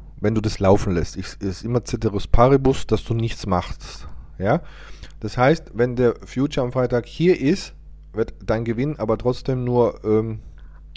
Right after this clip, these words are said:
hier bei fünfundzwanzig landen, sein, weil du dort meinen Ca-, den Call verkauft hast. Aber dafür hast du auch dein,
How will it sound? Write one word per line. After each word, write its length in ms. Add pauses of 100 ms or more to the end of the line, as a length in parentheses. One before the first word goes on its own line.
(180)
hier 380 (200)
bei 140
fünfundzwanzig 800 (400)
landen, 580 (680)
sein, 400
weil 220
du 160
dort 260
meinen 300
Ca-, 260
den 160
Call 280
verkauft 520
hast. 160
Aber 160
dafür 320
hast 220
du 60
auch 180
dein, 340